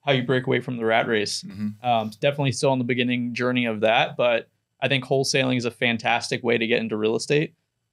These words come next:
Speaker 1: And a lot of people that you guys talk to or listen to the show should explore it for sure.
Speaker 2: Well, it's definitely a great way to get started if you don't have a lot of capital
Speaker 1: Mm-hmm.
Speaker 2: and you have some time. Uh,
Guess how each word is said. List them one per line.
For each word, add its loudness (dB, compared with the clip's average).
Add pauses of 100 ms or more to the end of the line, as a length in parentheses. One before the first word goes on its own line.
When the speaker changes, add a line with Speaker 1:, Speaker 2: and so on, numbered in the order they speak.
(100)
Speaker 1:
And 0 (240)
a 2
lot 4
of -6
people 0
that 2
you 0
guys 2
talk 0
to 0
or 2
listen -2
to 0
the 0
show 2 (220)
should -4
explore 0
it -6
for -8
sure. -2 (640)
Speaker 2:
Well, -4
it's -2
definitely 2
a 4
great 2
way 0
to 0
get 2
started 0
if -4
you -2
don't -2
have 0 (100)
a -10
lot 0
of -6
capital 0
Speaker 1:
Mm-hmm. -8
Speaker 2:
and -4
you -8
have -2
some -2
time. 2
Uh, -8